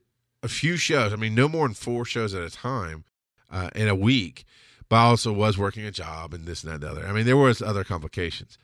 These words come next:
But you fast forward to now, after I lost my job, I said, "Okay, I'm gonna make this work. Charles McFall Inc is gonna work." L L C, not Inc. It's, uh, Charles McFall L L C is my company.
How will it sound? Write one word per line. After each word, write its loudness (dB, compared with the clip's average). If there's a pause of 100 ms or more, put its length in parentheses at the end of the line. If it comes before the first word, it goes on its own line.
(140)
But 8
you 8
fast 2
forward -2
to -8
now, -2
after 0
I -2
lost -4
my -12
job, -8
I -8
said, -8
"Okay, -4 (240)
I'm 2
gonna 4
make 2
this -6
work. -4
Charles 0
McFall 2
Inc -4
is -6
gonna -2
work." -4 (280)
L 8
L 4
C, -2
not -10
Inc. -18
It's, -14
uh, -8
Charles -4
McFall -4
L -2
L -2
C 0 (400)
is -6
my -8
company. -6